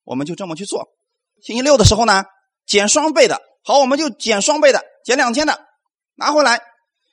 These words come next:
星期天既然神说了，不要出去，那我们就不出去了，对不对？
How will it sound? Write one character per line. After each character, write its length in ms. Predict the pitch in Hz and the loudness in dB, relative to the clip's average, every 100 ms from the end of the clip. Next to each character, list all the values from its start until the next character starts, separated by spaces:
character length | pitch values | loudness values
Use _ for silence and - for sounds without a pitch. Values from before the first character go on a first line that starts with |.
| - | -8
星 160 | 262 | -2
期 60 | 311 | 0
天 200 | 277 320 | 2 2
既 100 | 285 | 2
然 140 | 247 | 2
神 160 | 254 254 | 2 2
说 120 | 320 | 2
了， 100 | 262 - _ _ _ _ | 2 -2 _ _ _ _
不 60 | |
要 160 | 311 311 | 2 2
出 140 | - | 2
去， 200 | 262 247 - _ _ _ _ | 2 0 -2 _ _ _ _
那 160 | 285 339 | 0 2
我 60 | |
们 120 | 220 226 | 2 -4
就 140 | 302 | -6
不 180 | - - | -6 -6
出 160 | 214 | -4
去 140 | 196 165 | -4 -4
了， 140 | 110 - _ _ _ _ - | -4 -8 _ _ _ _ -6
对 80 | 165 | 0
不 40 | |
对？ 200 | 143 117 | 0 0